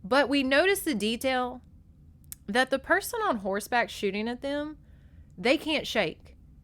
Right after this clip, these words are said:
This person knows this land just as well as Tony does. And at this moment in time, you're probably already guessing. I didn't guess it.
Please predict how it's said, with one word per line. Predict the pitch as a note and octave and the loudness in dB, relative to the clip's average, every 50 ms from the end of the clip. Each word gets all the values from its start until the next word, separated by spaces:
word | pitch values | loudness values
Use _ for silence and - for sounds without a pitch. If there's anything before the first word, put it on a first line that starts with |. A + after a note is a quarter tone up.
| - - - | -20 -18 -8
This | - F#3+ C4+ D4 | -4 -4 -4 0
person | - D#4+ E4 D#4 - - D4 B3+ | 2 2 0 2 0 -2 -2 0
knows | A#3+ A3+ A3 A3+ G#3+ | 0 0 0 0 -2
this | A3 A3 G#3+ - | -4 -6 -6 -4
land | A3 G3+ F#3+ F#3 F3+ F3+ F#3+ A3+ - - E3 D#3 | -4 -2 -2 -2 -2 -4 -6 -10 -14 -16 -16 -16
just | D#3 D3+ D3 E3 E3 E3+ E3 - - | -14 -8 -4 -4 -4 -4 -4 -6 -8
as | G#3 G#3 G3+ | -8 -6 -4
well | G#3+ G#3 G#3+ G#3+ | -4 -2 -2 -2
as | A3+ A3 | -4 -6
Tony | - - E3+ E3 D3+ D3 | -6 -6 -6 -6 -8 -10
does. | - - - - - - - - - - - - - - - - - - - - - - - - - - - - - - - - - - - - - - - - | -12 -12 -16 -20 -20 -20 -20 -20 -20 -20 -20 -20 -20 -20 -20 -20 -20 -20 -20 -20 -20 -20 -20 -20 -20 -20 -20 -20 -20 -20 -20 -20 -20 -20 -20 -20 -20 -20 -16 -12
And | - E3+ E3 | -12 -10 -8
at | - D#3+ D#3 | -8 -8 -8
this | - F3 - | -10 -10 -8
moment | F#3+ F3+ F3 F#3 F#3 | -6 -6 -6 -6 -6
in | F#3 | -6
time, | F#3 G#3+ G#3 G#3 G3+ | -6 -6 -6 -6 -6
you're | - - D3+ | -8 -12 -10
probably | - - E3 E3 D#3+ F3 F3+ F3+ | -6 -4 -4 -4 -4 -4 -4 -4
already | F3+ F3+ F#3 F#3 | -2 -4 -4 -4
guessing. | - F#3+ G3 G3 - A3+ G#3+ - - | -2 -2 -4 -2 -4 -6 -4 4 10
I | F#3+ A3 B3+ | 12 12 12
didn't | C4+ D4 C#4+ C4+ C#4+ | 12 10 6 4 6
guess | B3 B3 A#3 A3+ - - | 8 8 8 8 6 2
it. | F#3+ E3 - | -2 -4 -4